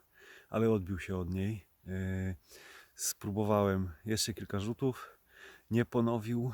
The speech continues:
więc nie będę go tu męczył. Pójdę dalej, a może w drodze powrotnej spróbuję jeszcze tutaj obrzucać tą miejscówkę.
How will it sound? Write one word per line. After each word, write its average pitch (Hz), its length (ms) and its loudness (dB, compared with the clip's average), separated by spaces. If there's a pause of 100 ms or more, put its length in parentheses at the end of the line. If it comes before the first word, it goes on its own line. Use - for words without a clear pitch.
(160)
więc 107 300 0
nie 110 80 2
będę 104 260 2
go 95 80 -4
tu 98 140 -6
męczył. 110 600 0
Pójdę 98 240 0
dalej, 113 300 0
a 95 60 0
może 95 280 -2
w 80 60 -10
drodze 90 260 -2
powrotnej 85 440 -6
spróbuję 90 340 -4
jeszcze 82 240 -4
tutaj 85 220 -6
obrzucać 78 360 -8
tą 82 140 -10
miejscówkę. 82 440 -8